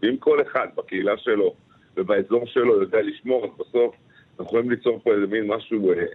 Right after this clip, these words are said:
מדהים כזה, שכשכולנו במאמץ לאומי נעשה את זה, אנחנו נצליח, אה, גם להוריד את התחלואה וגם לא להגיע לשום דבר שמייצר אי אילו הגבלות על הציבור. אני יודע שאצלנו, אה, בממשלה הנוכחית,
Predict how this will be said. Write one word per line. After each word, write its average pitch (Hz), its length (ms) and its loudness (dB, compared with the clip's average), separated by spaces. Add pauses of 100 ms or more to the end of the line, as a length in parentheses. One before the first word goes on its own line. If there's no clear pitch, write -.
(340)
מדהים 113 380 0
כזה, 104 240 -2
שכשכולנו 113 680 -2
במאמץ 107 460 0 (100)
לאומי 117 260 0
נעשה 117 380 0
את 107 80 -4
זה, 101 160 0 (340)
אנחנו 101 200 0
נצליח, 107 340 -2
אה, 95 80 2
גם 117 220 0
להוריד 120 240 4
את - 80 -6
התחלואה 110 540 2 (100)
וגם 113 280 0
לא 127 120 4
להגיע 117 400 0
לשום 127 380 -2
דבר 120 440 0 (380)
שמייצר 107 480 0 (260)
אי 139 160 2
אילו 127 420 2
הגבלות 104 400 0
על 95 100 2
הציבור. 98 680 -2 (280)
אני 101 120 0
יודע 107 260 2
שאצלנו, 113 1200 2
אה, 98 60 0
בממשלה 95 580 -2
הנוכחית, 104 500 -2